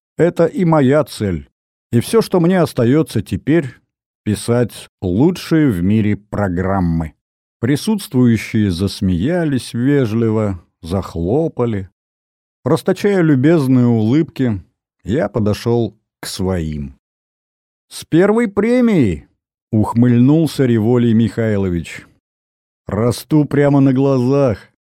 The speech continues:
Я крепко пожал ему руку и виновато посмотрел на Колмогорова. «Андрей Николаевич, ничего у меня не выходит с физмат-школой». Академик рассмеялся.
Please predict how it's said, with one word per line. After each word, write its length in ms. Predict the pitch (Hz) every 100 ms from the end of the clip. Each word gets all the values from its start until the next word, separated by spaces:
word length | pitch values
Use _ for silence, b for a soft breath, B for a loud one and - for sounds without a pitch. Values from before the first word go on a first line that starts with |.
| _ _ _ _ 101
Я 160 | 107
крепко 480 | - 123 135 - 120
пожал 400 | 117 110 127 117
ему 200 | 107 101
руку 480 | 98 135 - 131 - _ _ _ _ _ -
и 100 | 98
виновато 480 | 113 120 131 170 139
посмотрел 540 | 123 131 123 131 131
на 100 | 120
Колмогорова. 840 | 127 120 120 101 101 87 78 69 - _ _ _ _ _ _ _ _
«Андрей 380 | 120 123 170 165
Николаевич, 880 | 135 131 131 127 113 95 87 - - _ _
ничего 420 | 110 107 143 202 208
у 40 |
меня 200 | 135 123
не 120 | 117
выходит 560 | 110 107 - 120 104 87
с 120 | -
физмат-школой». 1120 | - 127 98 107 110 - - - 107 95 87 - - _ _ _ _ _ _ _
Академик 640 | 202 113 98 139 120 -
рассмеялся. 960 | - 98 - 120 107 104 117 104 98